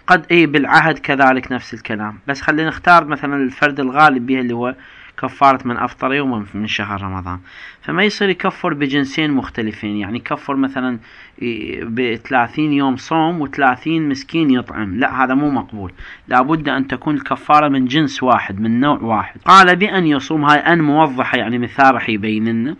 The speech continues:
بأن يصوم شهراً ويطعم ثلاثين مسكيناً. يقول: أنا راح أطعم، وبالتالي محقق لكم ال-، نقول له: لا، مو كافي، هذا تبعيض يسموه، في كفارة شهر رمضان مثلًا، أو يطعم خمسة ويكسو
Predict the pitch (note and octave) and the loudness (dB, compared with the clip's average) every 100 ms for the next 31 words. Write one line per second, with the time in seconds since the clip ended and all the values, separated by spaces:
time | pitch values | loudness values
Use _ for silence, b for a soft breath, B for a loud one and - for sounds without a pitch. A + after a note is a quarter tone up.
0 | - F3+ F3+ E3+ D#3 - F#3 D#3 - G3+ | 0 2 4 2 2 0 -2 0 4 4
1 | F3+ C3+ C#3+ G#3 B B B A#2+ D3 G3+ | 6 4 4 2 B B B 0 4 4
2 | - F#3 B3 F3 D#3+ C#3 C3+ G3 G3+ B2+ | 4 2 4 4 4 4 4 0 2 0
3 | - B2 G#2 F#2 F#2 - B2 D#3 C#3 B2+ | -4 -4 -4 -4 -8 -6 -2 4 4 4
4 | A#2+ - E3+ - D#3+ E3 D3 C#3+ D3+ D#3 | 0 4 2 4 0 0 -4 0 4 4
5 | E3 - - E3 - D#3 - C3 B2 G#2+ | 4 2 2 2 -2 -2 0 0 0 -2
6 | - C#3 C3+ B2 B2+ C3 C3 B2+ - G2 | -4 -2 0 0 2 4 4 0 -2 -6
7 | G#2 A2+ A#2+ A2+ A2+ G#2+ A#2+ G#2 F#2+ F#2+ | -2 -2 -2 -4 -4 -2 -2 -4 -8 -8
8 | F#2+ G2+ _ - F3 - E3 - F3 F3 | -8 -10 _ 0 0 2 0 4 6 6
9 | E3+ - E3 D3 B2+ B2 B2 B2+ G2+ F#2 | 6 0 2 4 4 2 2 2 0 -6
10 | _ - B2+ A2+ F2+ F2+ - _ _ _ | _ -2 -2 -2 -8 -8 -14 _ _ _
11 | _ - E3 F#3 G3+ E3 F3+ - G3 E3 | _ 0 4 6 6 2 0 2 2 0
12 | D#3 D3+ B B B B C3 E3+ F#3+ - | -2 -4 B B B B 2 4 4 2
13 | D#3+ D#3 | 0 0